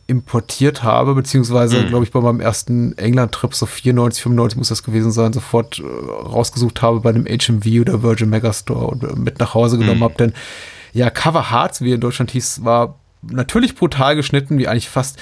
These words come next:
Speaker 1: jetzt, ich mö-, möchte mal sagen, alle, wie fast alle Hongkong-Actionfilme, aber Actionfilme generell,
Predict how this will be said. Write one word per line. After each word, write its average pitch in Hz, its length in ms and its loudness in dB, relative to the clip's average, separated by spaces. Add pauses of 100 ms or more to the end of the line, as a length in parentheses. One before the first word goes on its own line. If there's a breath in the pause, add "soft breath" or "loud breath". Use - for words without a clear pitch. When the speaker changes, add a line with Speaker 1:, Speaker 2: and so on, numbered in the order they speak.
(120)
Speaker 1:
jetzt, 120 180 -6
ich 139 60 -2
mö-, 151 140 2
möchte 143 220 0
mal 127 100 4
sagen, 131 220 0
alle, 135 240 2
wie 127 140 2
fast 120 240 -4
alle 127 180 2
Hongkong-Actionfilme, 120 800 -2
aber 110 300 0
Actionfilme 131 580 0
generell, 123 720 2